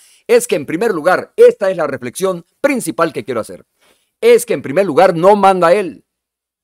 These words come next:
En segundo lugar, las fuerzas oscuras que tienen nexos, que tienen vínculos con las pandillas y el partido Arena están ahí todavía. Todavía se mantiene ese compromiso. Recuerden ustedes que estos pactos no terminan. Entonces digo,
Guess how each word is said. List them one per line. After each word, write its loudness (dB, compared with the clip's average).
En -4
segundo 2
lugar, 2
las -2
fuerzas 0
oscuras -6
que -6
tienen -2
nexos, -8
que -4
tienen -2
vínculos -2
con -4
las -6
pandillas -6
y -6
el -4
partido 0
Arena 2
están -2
ahí 0
todavía. -6
Todavía 4
se -4
mantiene 0
ese -4
compromiso. -4
Recuerden -6
ustedes -2
que 2
estos -2
pactos 0
no 0
terminan. -6
Entonces 2
digo, -6